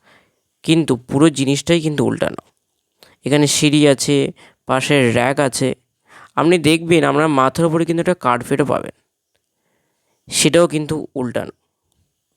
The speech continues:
এখানে একটা খেলনা গাড়ি আছে, সেই গাড়িটাও কিন্তু উপরের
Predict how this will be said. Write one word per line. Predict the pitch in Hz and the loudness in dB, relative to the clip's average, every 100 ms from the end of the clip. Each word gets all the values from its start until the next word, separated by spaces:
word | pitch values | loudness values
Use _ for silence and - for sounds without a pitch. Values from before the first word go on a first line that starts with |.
| _ _ _ _ _ - | _ _ _ _ _ -2
এখানে | 165 | 0
একটা | 175 190 | 2 0
খেলনা | - 143 143 165 139 | -2 -2 0 -2 0
গাড়ি | 123 135 139 | 0 2 0
আছে, | - - - _ _ _ | 0 -6 -12 _ _ _
সেই | - 123 120 | -16 -6 -2
গাড়িটাও | 117 139 170 156 | 0 2 2 0
কিন্তু | 143 135 - | -4 -6 -6
উপরের | 123 117 117 | -6 -4 -4